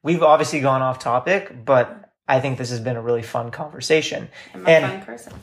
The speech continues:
Speaker 1: Yeah. And <laughs> I've, I've noticed in past conversations, like, I've wanted to ask something, but it was off topic. Or you say things like, "Oh,
Speaker 2: Ah,
Speaker 1: let's get
Speaker 2: I
Speaker 1: back
Speaker 2: know
Speaker 1: on
Speaker 2: what you're
Speaker 1: topic."
Speaker 2: saying.
Speaker 1: And I'm wondering,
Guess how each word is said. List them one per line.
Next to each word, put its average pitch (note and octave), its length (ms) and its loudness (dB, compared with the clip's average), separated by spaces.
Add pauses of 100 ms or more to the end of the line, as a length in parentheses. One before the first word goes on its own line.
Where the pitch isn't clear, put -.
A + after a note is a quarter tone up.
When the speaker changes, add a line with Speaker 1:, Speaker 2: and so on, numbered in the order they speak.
Speaker 1:
Yeah. D#3+ 320 -4 (240)
And C3+ 280 2 (360)
<laughs> - 340 -20
I've, C#3 320 2
I've D#3 200 4
noticed F#3 440 4
in D#3 160 -2
past C#3+ 320 -2
conversations, D3 960 -6 (720)
like, C3+ 380 0 (280)
I've C3+ 160 0
wanted D3 360 2
to C#3+ 80 0
ask A#2 200 0
something, F#3 280 -6
but C#3+ 120 4
it C#3+ 40 0
was C3+ 160 -4
off C3+ 180 2
topic. C3+ 380 -2
Or D#3 80 0
you E3+ 120 -2
say F#3+ 220 4
things F3+ 280 2
like, - 100 4
"Oh, F3 180 4
Speaker 2:
Ah, - 20 2
Speaker 1:
let's E3 180 4
get D#3+ 140 2
Speaker 2:
I - 40 -4
Speaker 1:
back D3 160 4
Speaker 2:
know D3+ 60 0
Speaker 1:
on - 40 2
Speaker 2:
what - 40 -4
you're - 60 -4
Speaker 1:
topic." C#3+ 260 4
Speaker 2:
saying. C3 160 -2
Speaker 1:
And C#3 80 0
I'm C#3 140 0
wondering, D#3 440 0